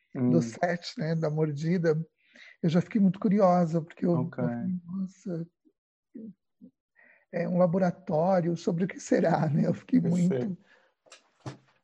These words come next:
Speaker 1: E aí só vi o filme agora,
Speaker 2: Uhum.
Speaker 1: é, já na pandemia, né? Já nesse
Speaker 2: Pois.
Speaker 1: momento que
Speaker 2: Hum, certo,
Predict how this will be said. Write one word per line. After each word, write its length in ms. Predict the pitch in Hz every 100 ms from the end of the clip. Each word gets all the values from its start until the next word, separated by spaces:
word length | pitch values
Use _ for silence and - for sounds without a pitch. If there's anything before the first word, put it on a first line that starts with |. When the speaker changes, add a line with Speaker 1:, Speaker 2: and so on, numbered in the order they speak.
| _
Speaker 1:
E 100 | 180
aí 100 | 220
só 160 | 214 233
vi 140 | 208
o 60 | 226
filme 280 | - 240 220
agora, 600 | 214 185 170 165 180 233 - _
Speaker 2:
Uhum. 460 | 139 139 127 127 120
Speaker 1:
é, 440 | 170 156 151 80 - _ _ _ _ _ _ _ _
já 280 | 151 170 180
na 100 | 185
pandemia, 680 | 190 185 190 180 165 147 139
né? 320 | 131 131 139
Já 300 | 151 139 143
nesse 160 | 151 131
Speaker 2:
Pois. 240 | 113 160
Speaker 1:
momento 640 | 151 151 - - - - _
que 320 | - 160 156
Speaker 2:
Hum, 140 | 120 113
certo, 340 | - 117 113